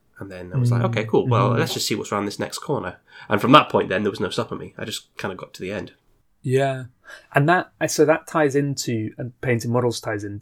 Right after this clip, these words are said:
Speaker 2: as well, to one of the things that shifted for me, which was that I moved house, uh, last year, and that meant that my play network changed a lot, the people that I was regularly getting games of Arkham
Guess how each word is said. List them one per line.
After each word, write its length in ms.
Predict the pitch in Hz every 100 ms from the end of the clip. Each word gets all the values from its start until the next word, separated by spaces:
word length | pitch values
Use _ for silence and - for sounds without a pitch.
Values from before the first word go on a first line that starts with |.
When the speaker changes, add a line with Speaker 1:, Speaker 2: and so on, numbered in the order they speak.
| 120
Speaker 2:
as 120 | 110
well, 440 | 117 113 101 107 -
to 260 | - 107 -
one 300 | 127 123 127
of 80 | 117
the 80 | 113
things 300 | 117 104 -
that 120 | -
shifted 400 | - 117 - 110
for 80 | -
me, 180 | 107 104
which 160 | - -
was 100 | -
that 180 | 117 - - - - _ -
I 60 |
moved 340 | 120 135 127 -
house, 580 | 113 107 113 - - - _ -
uh, 280 | 110 104 104
last 500 | 107 107 107 - -
year, 460 | 104 98 101 107 - _ _
and 460 | 131 117 107 107 107 - _ _ _ _ _ _
that 240 | 131 127 139
meant 340 | 120 113 -
that 140 | 147 -
my 180 | 113
play 320 | 110 - 135 120
network 640 | 127 170 135 113 107 -
changed 420 | - 113 101 101 -
a 60 |
lot, 320 | 104 110 98
the 80 | -
people 260 | - 113 117
that 120 | 113
I 60 | 117
was 160 | 107
regularly 440 | 113 110 117 101 104
getting 280 | 117 107 101
games 320 | 110 104 104
of 60 |
Arkham 320 | 104 98 -